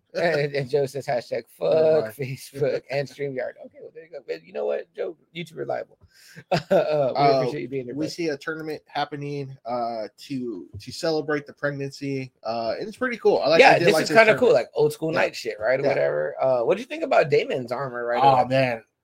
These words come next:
Speaker 2: I fucking loved it, 'cause it, there's actually, the, they have a, a picture of Rhaegar
Speaker 1: Mm-hmm.
Speaker 2: in that same armor. And I
Speaker 1: Oh,
Speaker 2: was like,
Speaker 1: really?
Speaker 2: "Ah, finally."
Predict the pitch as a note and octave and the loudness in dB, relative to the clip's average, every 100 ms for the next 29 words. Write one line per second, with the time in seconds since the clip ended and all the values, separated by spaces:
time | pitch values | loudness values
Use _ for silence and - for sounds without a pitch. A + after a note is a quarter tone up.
0 | _ - _ - F#3+ F3+ D#3 E3 C#3+ C#3+ | _ -20 _ -2 2 2 2 0 0 0
1 | C3+ B2+ B2+ A#2+ _ - C#3 - D#3 - | 0 0 -4 -8 _ -6 -6 -4 -6 -4
2 | C3+ D3+ D#3 D3+ D#3 - D#3+ C#3+ C#3+ - | -2 0 0 -4 -4 -4 -6 -4 -6 -6
3 | C3+ D3 C#3 A2 G#2 - G3+ G#3 - C3+ | -4 -2 -2 -2 -4 -6 -6 -6 -4 -2
4 | A#2 A2 A#2+ E3+ F3 A#2+ A2+ G#2 A2 B2+ | -2 -4 -4 -4 -2 -4 -4 -6 -10 -8
5 | C3 B2+ D#3 C#3 C3+ - - C#3 G2 C#3 | -6 -6 -6 -4 -4 -4 -6 -6 -4 -4
6 | C3+ A#2 G2+ A2 E3 F3 B2 - G#3 C#3+ | -4 -6 -8 6 10 10 10 6 6 4
7 | F#2+ - D#3 D3+ B2 - - _ C#3 C#3 | 2 -2 2 2 2 -4 -10 _ -6 -4
8 | B2 A#2 | -6 -10